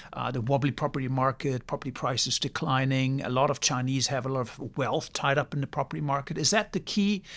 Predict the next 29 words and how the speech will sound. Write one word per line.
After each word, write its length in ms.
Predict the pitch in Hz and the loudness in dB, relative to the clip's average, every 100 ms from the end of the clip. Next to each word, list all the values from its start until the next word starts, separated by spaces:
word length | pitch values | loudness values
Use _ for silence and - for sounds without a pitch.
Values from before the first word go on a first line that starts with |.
| - - | -16 -4
kind 160 | 185 | -2
of 160 | 151 123 | 0 0
restraint 640 | 135 - - 139 147 226 | 0 0 -2 0 0 0
on 80 | 190 | 0
consumer 420 | - 180 - 170 | 0 2 4 4
spending, 400 | 156 - 147 165 | 2 2 2 2
do 80 | 156 | 2
you 80 | 165 | 0
think? 340 | - 170 180 | 0 0 0
Or 140 | 175 160 | 2 2
are 100 | 143 | 2
there 200 | 156 - | 0 0
other 460 | 147 165 185 160 - - - | 2 6 8 6 4 -8 -6
kind 180 | 185 160 | -2 0
of 80 | 127 | 2
worries 480 | 139 160 156 143 | 4 4 4 4
that 140 | 147 123 | 0 -2
consumers 560 | 139 - 151 131 127 | 0 2 2 0 2
have 440 | 170 180 131 - - | 2 4 2 0 -4
that 180 | 151 143 | -4 0
might 100 | 139 | 0
explain 880 | 135 - - - 147 160 160 151 | 2 0 0 -2 0 2 4 2
why 400 | 135 147 143 151 | 0 0 2 2
they're 400 | 143 139 135 135 - - - 160 | 2 2 4 2 -2 -20 -8 0
maybe 260 | 147 151 | 0 2
spending 640 | 139 - - 165 185 190 180 | 4 4 2 2 2 2 2
less 500 | 160 196 180 - - | 2 0 2 4 2
per 220 | - 123 | 0 -6
person 680 | - 156 156 - 147 127 | -2 -2 2 2 2 -2